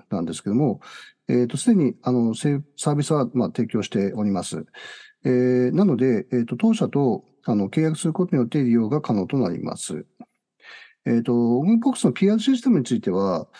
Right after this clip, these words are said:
えーと、今、まあ、まだ現在開発中ですので、えー、ご利用に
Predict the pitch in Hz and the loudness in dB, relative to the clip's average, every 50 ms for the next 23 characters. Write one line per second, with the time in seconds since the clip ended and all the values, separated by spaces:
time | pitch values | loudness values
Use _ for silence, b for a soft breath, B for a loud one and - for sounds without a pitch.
0 | B B B B B B _ - 120 127 127 123 120 - 131 127 151 214 233 156 | B B B B B B _ -2 0 2 2 0 0 0 0 2 4 4 4 4
1 | 101 - - - 147 127 87 82 82 - - _ 180 214 196 143 127 170 170 151 | 2 -4 -6 -8 -8 -6 -8 -8 -10 -14 -6 _ 0 2 2 2 2 2 2 0
2 | - - - - 139 139 139 - - 156 147 147 143 143 143 143 143 151 147 - | -2 -2 0 0 0 0 0 0 -2 0 0 2 2 2 2 2 2 0 0 -2
3 | - - 85 87 87 101 95 87 80 - _ _ b b b b b _ - 123 | -4 -6 -6 -4 -2 -2 -2 -2 -4 -8 _ _ b b b b b _ 0 2
4 | 123 123 123 123 120 131 151 160 180 196 196 196 202 202 202 196 196 196 | 2 2 2 0 0 0 0 2 4 4 4 4 4 4 4 4 2 0